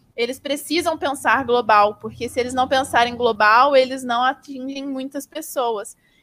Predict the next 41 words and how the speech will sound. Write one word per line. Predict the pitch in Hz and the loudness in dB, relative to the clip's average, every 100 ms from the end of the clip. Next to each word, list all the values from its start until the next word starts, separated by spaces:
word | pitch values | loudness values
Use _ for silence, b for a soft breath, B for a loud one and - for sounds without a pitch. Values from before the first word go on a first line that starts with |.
| - | -18
Então, | 220 226 233 247 | -14 -6 -2 -2
é, | 240 220 | -2 -2
é | |
interessante | 240 262 269 277 - 277 294 | -4 -2 -2 -2 -4 -8 -6
também | 269 247 | -8 -8
ver | 254 220 | -6 -6
como | - 240 | -4 -6
realmente | 240 247 254 233 247 | -6 -4 -4 -6 -8
é | 226 | -10
essencial | 247 285 - 302 233 | -10 -14 -8 -2 -2
a | |
gente | 247 240 | -4 -12
ter | - 226 269 _ _ | -8 -8 -8 _ _
essa | 208 247 247 | -8 -4 -4
mente | 226 240 - | -4 -10 -10
muito | 247 339 349 | -8 -6 -4
aberta | 277 226 240 294 - | 0 2 2 0 -4
e, | 240 226 | -6 -6
e | 240 | -8
buscar | 226 285 - 226 254 B B B | -8 -10 -2 2 2 B B B
atingir | 247 254 254 254 254 | -2 -2 -10 -8 -6
não | 269 320 | -6 -4
só | 330 | 0
as | 269 277 | 0 0
pessoas | 262 269 247 247 | -4 -2 -4 -2
ao | 247 | -4
nosso | 233 262 262 | -4 -6 -8
redor, | 254 226 208 226 247 | -10 -6 -2 -2 -4
mas | 220 - | -10 -10
também | 240 214 226 | -10 -10 -8
o | |
mais | 214 220 262 | -6 -6 -6
longe | 233 220 226 - | -8 -8 -8 -12
que | 247 | -12
a | |
gente | 233 226 - | -10 -12 -14
conseguir | 240 240 269 196 214 | -12 -12 -12 -12 -10
através | 220 233 226 208 220 | -6 -4 -2 -2 -2
dessas | 214 - 226 | -8 -14 -14
soluções | 240 226 240 214 202 220 | -12 -12 -12 -14 -14 -14
inovadoras | 196 196 185 180 226 240 226 226 | -14 -12 -12 -6 -2 -2 -2 -8